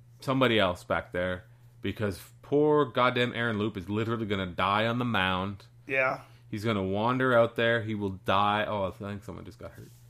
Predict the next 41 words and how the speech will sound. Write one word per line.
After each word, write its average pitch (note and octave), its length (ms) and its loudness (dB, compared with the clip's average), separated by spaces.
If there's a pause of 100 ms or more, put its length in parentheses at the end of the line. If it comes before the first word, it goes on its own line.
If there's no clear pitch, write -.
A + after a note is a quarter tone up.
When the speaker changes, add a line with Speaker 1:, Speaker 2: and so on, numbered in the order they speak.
(320)
Speaker 1:
Uh, A2+ 460 0 (540)
Speaker 2:
You B2+ 80 -12
pull C3+ 240 -4
up C#3+ 140 -6
a - 20 -8
little E3+ 180 -6
bit? F3+ 220 -6
Speaker 1:
Yeah, A2+ 60 -8
a A2 40 -6
little A2+ 120 -8
bit. G#2+ 120 -8
Speaker 2:
Smokey, G2+ 320 0
the B2 100 -4
vulture? E3 460 -4 (540)
I C3+ 60 -8
think - 160 -6
he's C3 160 -8
fine. A2+ 320 -10 (160)
Speaker 1:
He A#2+ 80 -4
swooped - 640 -2
over B2 160 0
to A#2 80 -4
first G#2+ 320 0
base G#2+ 260 2
and G2+ 140 0
legged B2 340 6
out B2+ 140 12
an B2 80 6
infield A2+ 460 4
single. G2 340 0 (580)
So, G#3 160 8
uh, - 160 -4 (300)
that's F3+ 300 10
just G3 180 4
me. G#3+ 100 8
I, C#3 280 10
I'd C3+ 100 6
like D3 160 6
to - 60 -12
see D3+ 100 -2
them. C#3+ 160 -2